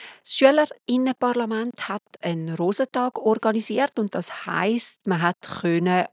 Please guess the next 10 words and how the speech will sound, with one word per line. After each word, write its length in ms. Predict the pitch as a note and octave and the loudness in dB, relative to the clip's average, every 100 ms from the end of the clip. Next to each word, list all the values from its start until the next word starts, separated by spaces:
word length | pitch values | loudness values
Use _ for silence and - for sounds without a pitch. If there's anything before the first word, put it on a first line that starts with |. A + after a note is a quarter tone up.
| - | 0
anderen 960 | D#3+ E3+ F3+ F3+ F3+ F3 F3 E3+ F3 - _ _ _ _ _ _ - | 0 2 0 0 2 2 2 2 0 -4 _ _ _ _ _ _ -14
Leuten 440 | - F3 F#3+ G3 - | 0 4 4 2 -4
im 80 | D3 | -2
Schulhaus, 580 | E3 E3 F3 F3+ F3+ | 2 4 4 0 -2
also 220 | - - - | -6 -8 -8
anderen 640 | D3+ D#3 E3 D#3+ D#3 D3+ D3+ - - - - | -8 -6 -6 -4 -4 -4 -10 -18 -18 -18 -10
Schülerinnen, 600 | - B3+ B3+ B3 A#3+ A3+ | 6 6 8 4 2 2
aber 260 | E3+ E3+ D#3 | 0 -2 -2
auch 60 | |
Lehrpersonen, 920 | E3 G3 - - - E3+ E3+ E3 D#3+ | 0 -2 -2 -8 -4 -2 0 0 -2